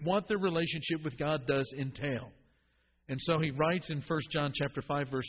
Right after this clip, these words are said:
thirteen, the, the entire intent of the letter, which is, "I write these things to you who believe in the name of the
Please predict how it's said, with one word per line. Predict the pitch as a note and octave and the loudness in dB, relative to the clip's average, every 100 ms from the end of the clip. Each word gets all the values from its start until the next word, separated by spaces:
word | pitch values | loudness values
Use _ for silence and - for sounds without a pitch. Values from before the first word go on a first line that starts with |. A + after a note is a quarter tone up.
| - | -2
thirteen, | C3+ B2 - G#3+ D3+ | -2 -2 -4 -2 -2
the, | D3+ - - | -4 -8 -4
the | D#3+ D3 | -2 0
entire | C#3+ D3+ F#3+ G3 | -2 -2 -2 -2
intent | F3 D#3+ E3 D#3 | -2 -4 -4 -4
of | D#3+ | -4
the | C#3+ | -4
letter, | C3+ C3 F#2+ F2+ - - | -4 -4 -4 -10 -14 -2
which | D3 - - | -2 -2 -2
is, | A3+ F3+ B2+ C3 - - _ | 2 2 2 -2 -8 -20 _
"I | C#3+ C#3 | -2 -2
write | C3+ D#3 G3 G3+ | 2 2 2 0
these | G3+ F#3 - | -2 -2 -4
things | F#3 F3+ - | -2 -2 -2
to | F3+ | -4
you | C#3 B2 A#2 - - | 0 0 0 -4 -2
who | D#3 | -2
believe | B2+ C3 C#3+ G3 G3 | 2 2 2 2 2
in | D3+ | 0
the | C#3+ | 0
name | C#3 D#3+ F3 D3 | 2 2 0 -2
of | |
the | B2 | -6